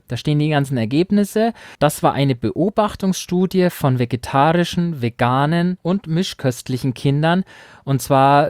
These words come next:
welche Nährstoffe wie viel zugeführt werden. Und tatsächlich hat man zwischen diesen ganzen Ernährungsformen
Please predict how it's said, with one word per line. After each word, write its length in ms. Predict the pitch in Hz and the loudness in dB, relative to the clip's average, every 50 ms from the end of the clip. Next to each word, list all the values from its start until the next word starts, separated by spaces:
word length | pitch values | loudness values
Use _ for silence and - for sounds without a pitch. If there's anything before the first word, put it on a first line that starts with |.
| 98 | -2
welche 460 | 131 123 127 127 127 156 180 - 190 165 | -6 -2 0 2 2 2 2 2 2 2
Nährstoffe 520 | 139 135 143 156 - - - 156 147 - | 4 4 2 2 0 0 0 0 0 0
wie 300 | 156 131 120 135 156 170 | -4 -4 -2 -4 -4 -4
viel 340 | - - - 147 151 151 - | -6 -2 0 2 2 2 2
zugeführt 640 | - - 156 143 - 147 - - - 113 110 - 104 | -2 -6 -4 -2 -2 -2 -2 -2 -2 -2 -2 -2 -2
werden. 300 | 110 104 101 104 113 110 | -2 0 0 0 -2 0
Und 120 | 110 113 | 0 0
tatsächlich 600 | 117 120 117 - 139 143 - - 175 160 - - | 0 0 2 2 0 0 0 -2 -4 -6 -4 -2
hat 180 | - 123 123 - | -4 -4 -2 0
man 340 | 165 165 170 180 196 233 226 - | 0 2 2 2 2 0 -4 -6
zwischen 380 | - - 143 135 - - 156 | -6 -6 -6 -4 -2 -2 -2
diesen 280 | 147 156 147 - 143 127 | -2 -2 -2 -2 -2 0
ganzen 360 | 117 117 123 139 - - 151 | 2 2 2 2 0 -2 -2
Ernährungsformen 880 | 110 117 120 110 113 131 170 190 - - - - 120 120 135 151 160 | 0 0 2 2 2 2 2 0 -2 -2 -2 -2 0 0 2 0 0